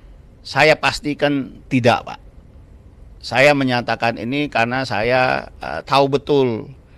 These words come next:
Karena saya sebelumnya, eh, apa, di lembaga lain yang memang bertugas mengawasi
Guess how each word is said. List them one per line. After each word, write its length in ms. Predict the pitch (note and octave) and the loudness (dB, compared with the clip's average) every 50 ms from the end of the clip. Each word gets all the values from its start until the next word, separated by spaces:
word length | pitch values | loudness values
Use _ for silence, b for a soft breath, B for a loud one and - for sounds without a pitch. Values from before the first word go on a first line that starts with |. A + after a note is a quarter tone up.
| b b - - - | b b -20 -12 -6
Karena 240 | - A#2 - G#3 | -6 -4 -2 -2
saya 160 | G3 - F3 - | 0 2 2 0
sebelumnya, 640 | - E3 C#3 C3+ B2 B2+ D#3 F#3+ G3+ G3+ G2 E2+ - - - - - | 0 0 -2 -2 -2 0 -2 -2 -2 -4 -4 -8 -12 -16 -20 -14 -10
eh, 360 | - A#2 A#2+ B2 A#2+ A#2+ A2 G2 | -8 -6 -4 -2 -2 -2 -4 -4
apa, 240 | - G#2 G#2+ - F#3+ | -6 -4 0 0 0
di 160 | F#3 D#3 D#3 | 2 4 2
lembaga 400 | D3+ C#3+ C#3 C3 B2+ A#2+ B2 A2+ | 4 4 4 4 4 6 4 4
lain 320 | G#2 G#2 A2+ D#3 G#3 G#3+ E3+ | 4 4 2 2 0 -2 -2
yang 80 | C#3 | -4
memang 320 | C3 B2 A2+ A#2+ D#3 G#3 G#3 | -2 -4 -4 -4 -4 -6 -4
bertugas 560 | C#3 C3+ A#2+ - A2 G2 G2+ D3+ F3 F3+ - | -2 -4 -4 -4 -8 -4 0 0 0 0 -2
mengawasi 800 | A#2+ C3 B2+ A#2+ A#2+ A#2 A#2 A#2+ A#2+ - D#3+ E3+ F3 F3+ D#3+ | -6 -6 -4 -2 -2 0 0 -2 -4 -6 -8 -8 -8 -10 -12